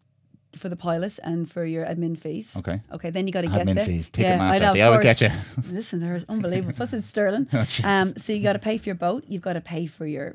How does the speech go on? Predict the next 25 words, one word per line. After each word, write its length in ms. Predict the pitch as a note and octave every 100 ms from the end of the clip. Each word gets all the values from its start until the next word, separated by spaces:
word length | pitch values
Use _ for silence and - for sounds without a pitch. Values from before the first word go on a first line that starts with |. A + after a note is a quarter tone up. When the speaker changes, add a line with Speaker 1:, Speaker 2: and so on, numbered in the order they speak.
| D3+
Speaker 1:
year's 280 | D#3 D3 -
training. 420 | E3 D#3+ G#3 G3
So 140 | E3
you 120 | D#3
gotta 160 | D#3+ D3+
pay 220 | - D#3+
for 160 | D#3 -
your 140 | -
membership. 480 | E3+ F3 F#3+ A3+ G#3+ - - _
You 100 | F3+
have 160 | F3+ F#3
to 100 | -
pay, 420 | - F3 F3 F3 -
um, 300 | E3 E3 E3
to 100 | -
get 260 | F3+ F#3 -
there. 200 | B3 B3+
I 120 | F3
know 160 | F3+ F#3+
it's 120 | F#3
only 140 | F3 E3
the 60 |
U 120 | E3
K, 320 | D#3+ F3+ F3 E3
but 240 | E3+